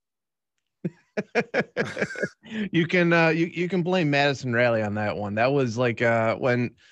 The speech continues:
so let's kinda back up to, to, to March when everything kinda, when everything started to go to hell. Uh, that's probably the best way to say it. Uh, just to try to find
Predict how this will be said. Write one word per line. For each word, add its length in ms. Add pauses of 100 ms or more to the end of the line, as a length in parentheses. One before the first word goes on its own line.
(400)
so 500 (720)
let's 220
kinda 220
back 360
up 260
to, 500
to, 300
to 140
March 400
when 320
everything 380
kinda, 480 (160)
when 140
everything 340
started 280
to 60
go 180
to 80
hell. 400 (260)
Uh, 60
that's 280
probably 220
the 80
best 260
way 100
to 60
say 320
it. 120 (120)
Uh, 520 (100)
just 180
to 60
try 160
to 80
find 340